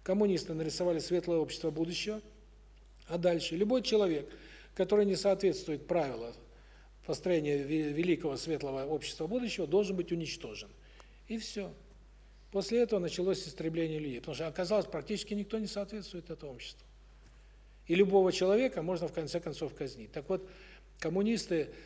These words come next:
сначала всем повышенно, э, если по-, политику Советского Союза проанализировать, вы смотрите, как она, э, ш-, как она выглядела.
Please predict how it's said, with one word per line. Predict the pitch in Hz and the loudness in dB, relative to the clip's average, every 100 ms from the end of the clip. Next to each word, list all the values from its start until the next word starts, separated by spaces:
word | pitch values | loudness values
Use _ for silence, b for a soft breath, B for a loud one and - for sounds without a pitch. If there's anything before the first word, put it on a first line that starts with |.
| - | -12
сначала | - 165 - 175 156 | -6 0 4 4 4
всем | - 180 | 2 0
повышенно, | 170 170 160 160 | 2 2 2 -2
э, | 160 147 160 151 | -4 -2 -4 -4
если | 165 175 - | -2 -2 -2
по-, | - 175 | -2 -4
политику | 147 156 170 202 - 160 | -4 -2 2 2 0 -4
Советского | 135 160 - 156 | -2 -2 -2 -4
Союза | - 160 147 | -2 -2 -2
проанализировать, | 156 156 170 196 254 190 - | -4 -2 0 2 2 0 0
вы | 151 | -6
смотрите, | 196 208 185 | -4 -2 -2
как | 185 170 | -2 -2
она, | 175 160 B B B B B - - | -4 -4 B B B B B -20 -12
э, | 156 160 156 151 | -6 -2 0 -2
ш-, | - - 151 160 147 | -4 -6 -6 -8 -2
как | 175 160 | 0 4
она | 185 | 4
выглядела. | 196 196 139 113 113 | 4 4 2 -2 -8